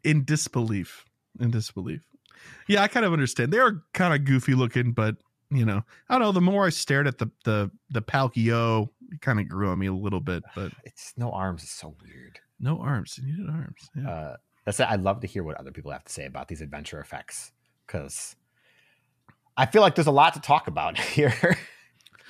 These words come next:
Speaker 1: There is. I mean, I mean, a lot of it is, like, potential, um, but also, like, think about Apex Pokemon and how we've never seen them since that one thing.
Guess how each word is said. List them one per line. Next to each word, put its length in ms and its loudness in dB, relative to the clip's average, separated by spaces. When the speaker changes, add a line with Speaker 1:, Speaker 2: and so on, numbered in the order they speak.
Speaker 1:
There 180 6
is. 360 2
I 80 4
mean, 80 4
I 40 2
mean, 160 4
a 60 2
lot 200 4
of 100 2
it 60 2
is, 180 0
like, 220 0
potential, 600 0
um, 320 4
but 100 0
also, 320 2
like, 200 0
think 180 2
about 420 0
Apex 380 2
Pokemon 480 0
and 100 0
how 60 2
we've 140 2
never 220 0
seen 220 -2
them 120 0
since 280 -4
that 140 -4
one 180 -2
thing. 240 -4